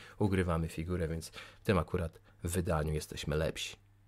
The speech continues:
No warto to znać na pewno, jeżeli tutaj ktoś grywa partię hiszpańską, to zapewne to jest, to jest coś, co niejednokrotnie widział. Ale tak jak mówię, no rywal wam tutaj, moi drodzy, po tym odejściu, e, skoczkiem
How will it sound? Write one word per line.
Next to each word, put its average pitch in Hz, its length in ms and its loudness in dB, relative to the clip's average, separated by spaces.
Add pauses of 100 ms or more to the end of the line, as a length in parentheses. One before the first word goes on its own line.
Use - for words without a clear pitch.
(440)
No 226 80 10
warto 196 300 6
to 113 120 0
znać 95 320 -6
na - 100 -2
pewno, - 320 -4
jeżeli 80 360 -4
tutaj - 240 -8
ktoś - 340 -4 (460)
grywa 92 260 2
partię 90 260 2
hiszpańską, 101 500 0
to 87 100 0
zapewne 87 420 0
to - 140 -4
jest, - 280 -6 (280)
to 76 100 0
jest 78 240 0
coś, 80 240 -2
co - 320 -2 (800)
niejednokrotnie 90 640 2
widział. 80 260 -6 (240)
Ale 202 140 4
tak 247 100 4
jak 247 120 4
mówię, 233 220 4
no 175 120 10
rywal 175 280 10
wam 165 160 8
tutaj, 156 320 6 (520)
moi 135 120 8
drodzy, 120 680 6
po 120 80 8
tym 117 160 4
odejściu, 110 680 6
e, 98 180 2
skoczkiem 110 540 2